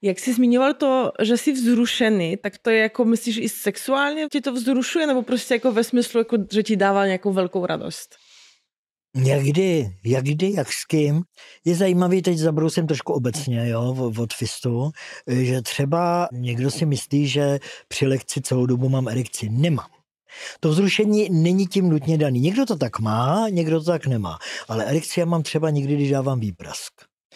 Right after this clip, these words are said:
Speaker 2: Skoro vždycky.
Speaker 1: Mhm.
Speaker 2: Zase, eh, je to, eh, věc, kterou je třeba dodržovat pravidla. Ke mně chodí několik, eh, spenký.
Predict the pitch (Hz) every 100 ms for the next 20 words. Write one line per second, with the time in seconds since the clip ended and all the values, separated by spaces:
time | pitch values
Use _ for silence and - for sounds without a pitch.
0 | - - - 226 180 139 - 220 - _
1 | - 208 233 330 _ - - 120 110 110
2 | 87 - - 107 101 104 101 107 127 123
3 | 123 113 113 110 110 104 110 113 117 -
4 | - 110 110 107 101 - 110 113 113 -
5 | - - 107 110 117 120 117 - 104 98
6 | 101 104 104 110 - - - - 127 127
7 | 131 120 113 107 104 - 120 110 - 120
8 | 104 104 101 101 98 101 - _ _ _
9 | - 120 98 - - 104 104 120 113 113
10 | 139